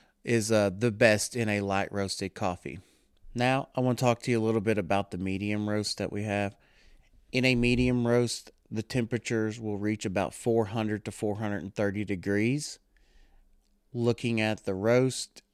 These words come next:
it's gonna have less oily look, but still a little shine to it. A medium roasted coffee also gives you more,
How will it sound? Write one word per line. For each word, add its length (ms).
it's 160
gonna 280
have 440
less 680
oily 400
look, 540
but 280
still 260
a 0
little 300
shine 440
to 160
it. 220
A 120
medium 520
roasted 360
coffee 580
also 800
gives 320
you 400
more, 480